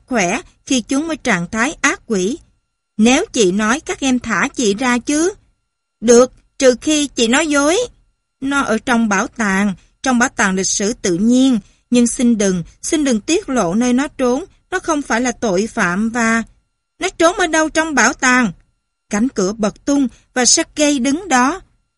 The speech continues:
"Bọn mày làm gì thế? Tại sao chúng mày dám? Thả Maya ra!" Cặp song sinh thả tay Maya ra. Chúng chạy qua Sergei, bỏ nó lại một mình với Maya. "Chúng là những kẻ tàn ác,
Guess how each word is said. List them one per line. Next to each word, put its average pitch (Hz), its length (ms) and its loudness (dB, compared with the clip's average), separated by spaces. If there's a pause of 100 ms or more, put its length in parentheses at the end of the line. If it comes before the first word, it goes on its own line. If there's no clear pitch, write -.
(120)
"Bọn 254 200 2
mày 294 120 2
làm 285 220 2
gì 285 160 2
thế? 381 320 2 (280)
Tại 277 140 2
sao 349 140 2
chúng 392 220 0
mày 285 160 2
dám? 277 280 4 (320)
Thả 254 320 4
Maya 349 280 4
ra!" 349 320 4 (560)
Cặp 196 200 -2
song 220 220 2
sinh 214 340 0
thả 214 360 2
tay 294 160 2
Maya 277 400 4
ra. 254 260 2 (400)
Chúng 311 240 2
chạy 185 300 2
qua 233 240 2
Sergei, 240 540 0 (260)
bỏ 202 320 2
nó 320 160 0
lại 233 200 0
một 185 240 -2
mình 175 220 0
với 202 180 -2
Maya. 226 560 0 (1400)
"Chúng 349 140 2
là 349 140 2
những 202 200 2
kẻ 240 180 0
tàn 226 360 2
ác, 262 260 0